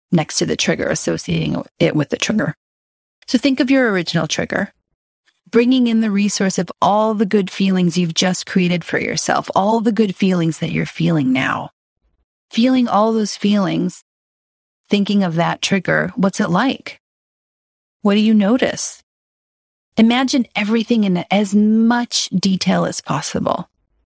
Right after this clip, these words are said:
The more, the better. And practice doing this over and over, getting deeply into the feelings and experience of your new resource.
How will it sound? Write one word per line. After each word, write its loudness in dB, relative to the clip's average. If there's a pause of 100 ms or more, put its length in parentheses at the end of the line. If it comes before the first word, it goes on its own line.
(380)
The 4
more, 4
the -2
better. -4 (920)
And 0
practice -2
doing 2
this -2
over 0
and 0
over, -4
getting 0
deeply 0
into -2
the -2
feelings -4 (320)
and 2
experience -2
of -2
your 0
new 2
resource. -4